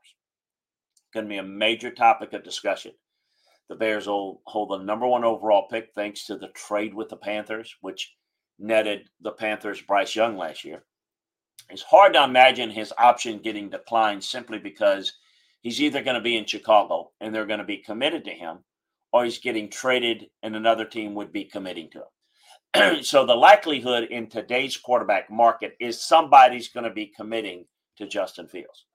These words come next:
The last time a quarterback was traded with a fifth year option yet to be decided was when the Jets traded Sam Darnold to Carolina for second, fourth,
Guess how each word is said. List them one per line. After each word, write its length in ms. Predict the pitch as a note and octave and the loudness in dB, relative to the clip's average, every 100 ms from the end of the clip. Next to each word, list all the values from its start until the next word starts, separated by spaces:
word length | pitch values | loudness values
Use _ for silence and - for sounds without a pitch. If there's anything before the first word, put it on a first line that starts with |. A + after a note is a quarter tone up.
| _ _ _ _ _ - | _ _ _ _ _ 0
The 80 | |
last 260 | B2 C#3 D3+ | 6 6 6
time 220 | D3 C3+ | 2 2
a 60 | B2 | -2
quarterback 500 | - A#2+ A2+ A2 - | 0 0 2 0 -2
was 180 | G2 - | -14 -14
traded 540 | - - C#3 A2 E2+ _ - | -14 -2 -2 -2 -10 _ -14
with 180 | E2+ G#2 | -12 -12
a 80 | - | -12
fifth 220 | B2+ A#2+ | -14 -8
year 100 | A2+ | 0
option 480 | G#2+ G#2+ - G#2 F#2 | 2 2 -2 -16 -8
yet 260 | G#2 A#2+ - | -2 -2 -4
to 60 | |
be 160 | G#2 G#2+ | -12 -12
decided 600 | F2+ - C#3+ C#3 F#2 F2+ _ _ _ _ _ _ _ _ _ _ _ _ _ - | -10 0 4 4 2 -10 _ _ _ _ _ _ _ _ _ _ _ _ _ -10
was 160 | A#2 | -10
when 200 | A2+ B2 | -8 -8
the 80 | G#2+ | -8
Jets 340 | G#2 B2 B2 - | -4 -2 -2 -4
traded 320 | A#2 G#2+ G2 | -6 -6 -8
Sam 300 | A#2 G#2 F#2+ | -10 -10 -4
Darnold 380 | A#2 A#2+ G#2+ F2+ | -2 0 -2 -10
to 100 | G2 | -14
Carolina 580 | - G#2+ G2 G2 G2 F#2 | -2 -2 0 -4 -6 -10
for 120 | - F2 | -12 -12
second, 480 | - - A2 A#2 - _ | -8 -4 -4 -4 -16 _
fourth, 240 | A2 G#2 | -8 -8